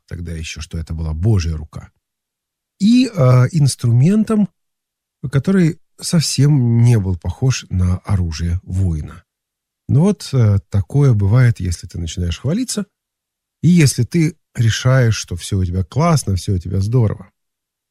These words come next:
Третий стих. «Тяжёл камень, весок и песок,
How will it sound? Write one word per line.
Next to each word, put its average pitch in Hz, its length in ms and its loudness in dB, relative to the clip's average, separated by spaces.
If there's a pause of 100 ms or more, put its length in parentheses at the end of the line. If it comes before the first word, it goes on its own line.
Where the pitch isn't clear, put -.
(1080)
Третий 202 340 2
стих. 113 520 -2 (840)
«Тяжёл 190 460 2
камень, 98 600 0 (440)
весок 90 500 -2
и 120 100 -8
песок, - 580 -2